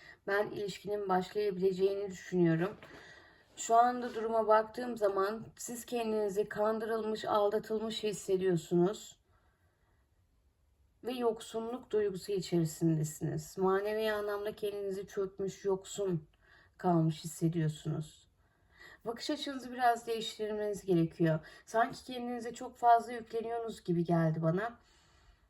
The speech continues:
Ne yaşanıyorsa yaşansın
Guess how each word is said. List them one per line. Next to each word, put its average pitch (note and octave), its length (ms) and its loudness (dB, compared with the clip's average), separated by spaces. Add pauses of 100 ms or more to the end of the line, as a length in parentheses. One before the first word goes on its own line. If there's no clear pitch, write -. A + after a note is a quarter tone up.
(1120)
Ne C#4 140 2
yaşanıyorsa C#4 640 -2
yaşansın A3 840 -4